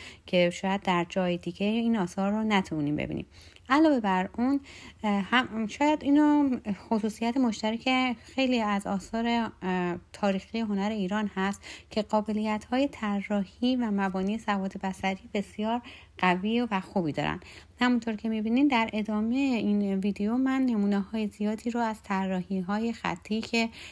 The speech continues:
از نقوش آثار هنری، م، به خصوص آثاری که در موزه رضا عباسی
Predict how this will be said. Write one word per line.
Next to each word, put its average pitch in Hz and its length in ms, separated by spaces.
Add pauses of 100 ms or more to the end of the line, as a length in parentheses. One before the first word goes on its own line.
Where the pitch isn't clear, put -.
(140)
از 208 240
نقوش 214 560 (720)
آثار 196 360
هنری، 190 760 (840)
م، 165 300
به 214 120
خصوص 196 480
آثاری 190 380
که 202 120
در 190 140
موزه 185 300
رضا 185 220
عباسی 185 460